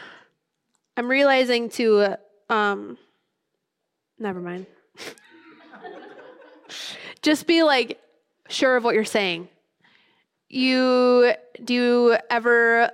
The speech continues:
like, add something to, like, "Oh, I mean, if you want to," or if that, if that works for you? That's, like, not being sure of what you're saying. We need to be sure of what we're saying. You know,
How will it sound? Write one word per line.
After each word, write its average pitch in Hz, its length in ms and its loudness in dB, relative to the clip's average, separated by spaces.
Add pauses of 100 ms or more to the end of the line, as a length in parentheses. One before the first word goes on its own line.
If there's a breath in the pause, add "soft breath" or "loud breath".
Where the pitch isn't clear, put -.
(100)
like, 214 300 -4
add 220 240 -2
something 226 440 -2
to, 233 200 2
like, 202 220 0
"Oh, 240 200 0
I 226 120 -2
mean, 254 180 -2
if 294 140 0
you 247 100 -2
want 202 320 -2
to," 196 300 -6 (280 loud breath)
or 240 400 0 (440 loud breath)
if 302 140 -2
that, 240 200 0
if 285 100 -2
that 196 200 0
works 208 360 -2
for 202 160 -4
you? 190 380 -2 (100)
That's, 254 200 -2
like, 277 160 0
not 233 240 -2
being 247 180 -2
sure 233 260 0
of 220 100 0
what 220 160 -2
you're 202 100 -6
saying. 202 480 -6 (340)
We 277 160 0
need 320 120 2
to 339 80 2
be 330 140 4
sure 277 380 2
of 247 120 -2
what 247 220 0
we're 226 120 -4
saying. 175 400 -6 (280)
You 247 140 -2
know, 214 240 0